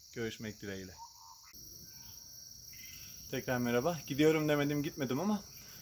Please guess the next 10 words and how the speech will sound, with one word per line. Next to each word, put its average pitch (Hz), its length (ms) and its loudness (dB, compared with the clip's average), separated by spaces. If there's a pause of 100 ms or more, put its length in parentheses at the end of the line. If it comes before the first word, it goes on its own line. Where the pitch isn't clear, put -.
yolda 147 300 6
bir 151 40 0
şey 165 200 2
gördüm. 151 300 0 (760)
Burada 156 300 4 (720)
papaya 139 440 8
ağacı 127 240 6
var. 170 180 8
Bu 147 100 -2
papaya 156 760 6